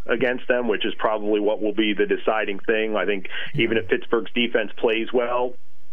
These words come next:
there's a good chance the Eagles will still be able to put twenty-four, twenty-seven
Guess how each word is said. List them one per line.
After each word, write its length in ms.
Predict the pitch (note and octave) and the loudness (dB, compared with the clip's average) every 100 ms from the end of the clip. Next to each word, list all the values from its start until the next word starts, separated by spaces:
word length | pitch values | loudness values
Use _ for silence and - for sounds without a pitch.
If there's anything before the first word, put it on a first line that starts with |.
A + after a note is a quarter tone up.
| - | 0
there's 200 | A2+ G2+ | 2 0
a 40 | |
good 240 | F#2+ A2+ G2 | 0 0 0
chance 280 | A2+ G#2+ G#2+ | 0 0 0
the 60 | |
Eagles 440 | A2 G#2+ G#2 G#2 G#2 | 0 2 2 0 -2
will 460 | - - - - | -2 -2 -2 -2
still 160 | - A2+ | 0 2
be 80 | G#2+ | 2
able 120 | A2 | 2
to 60 | F#2+ | 2
put 200 | A#2 G#2 | 0 0
twenty-four, 500 | B2 A2 G#2 A2 G#2 | 0 0 2 0 2
twenty-seven 840 | - A2+ G2 - A2+ A2+ A#2 A#2 | 0 0 0 2 2 0 0 -2